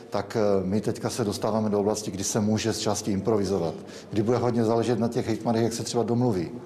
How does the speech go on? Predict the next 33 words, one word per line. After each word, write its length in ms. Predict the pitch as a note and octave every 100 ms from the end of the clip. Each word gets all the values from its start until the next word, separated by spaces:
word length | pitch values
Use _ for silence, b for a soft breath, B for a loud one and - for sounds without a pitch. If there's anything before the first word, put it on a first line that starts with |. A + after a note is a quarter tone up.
| -
jak 100 | -
se 120 | -
domluví 280 | G#2+ A2 A2+
s 60 | F#2+
vládou. 380 | A2 G#2+ - E2 B B B B
Což 240 | - A#2
je 280 | A#2 B2+ A#2 -
v 220 | G2 E2+ F2+
mírových 440 | B2 C#3+ C3+ B2
dobách 560 | A2 G2 G#2 A2+ A#2 - B B
v 80 | -
pořádku, 840 | - G#2 A2 G#2+ - G2+ G#2+ C3 B2+
dokonce 360 | G2 A2+ G#2+ G#2+
žádoucí, 800 | G#2 F#2+ G2 F#2+ - G#2 A#2 E3 B B B B B -
ale 380 | G2 F#2+ G2+ G2
když 520 | F#2 F2+ G#2 - - A2
je 340 | A2 A2 G#2+
krize, 540 | - A#2 G#2+ F#2+ G#2
a 80 | G#2+
já 220 | G2 G2+
říkám, 280 | G2 G2+ G2+
že 100 | F#2
krize 380 | G2 F2 F2 G2
je, 400 | E2+ E2+ E2+ A2 - B B B B -
tak 200 | F2 A2
je 100 | G2
někdy 260 | G2+ F#2
zkrátka 420 | G2 - F#2+ - G2+
nutné 380 | F#2 - G#2
to 160 | G2 G2
jednotné 540 | F#2+ F#2 G2+ - G2+
vedení 560 | F#2 F2+ F2+ F#2 F#2+ G2
a 280 | G2 F2+